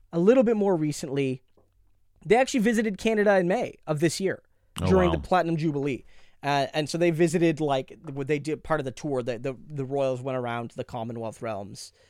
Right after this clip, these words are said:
Speaker 1: to, like, you know, schmooze because she couldn't do it, right? Um, so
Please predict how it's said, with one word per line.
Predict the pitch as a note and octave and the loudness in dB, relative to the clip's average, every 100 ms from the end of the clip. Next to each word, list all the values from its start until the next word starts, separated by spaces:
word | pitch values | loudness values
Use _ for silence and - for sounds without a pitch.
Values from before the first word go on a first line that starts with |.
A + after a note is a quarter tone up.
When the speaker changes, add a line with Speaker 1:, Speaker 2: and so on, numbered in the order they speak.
| _ | _
Speaker 1:
to, | C#3+ | -6
like, | B2+ A2+ G#2+ - _ _ _ _ _ - | -4 -4 -8 -14 _ _ _ _ _ -10
you | D3+ | -8
know, | |
schmooze | C#3 - G3 F#3+ D3+ | -6 0 0 2 -2
because | - D3 | -6 -10
she | - | -8
couldn't | - C#3 A#2 | -6 -6 -4
do | B2+ A2+ | -4 -4
it, | - | -8
right? | - G#3 C#3 - _ _ _ _ - | -10 -8 -10 -12 _ _ _ _ -4
Um, | D#3 D3 C#3+ | -2 -2 -4
so | - - A3 G3+ F3+ | -8 2 4 4 0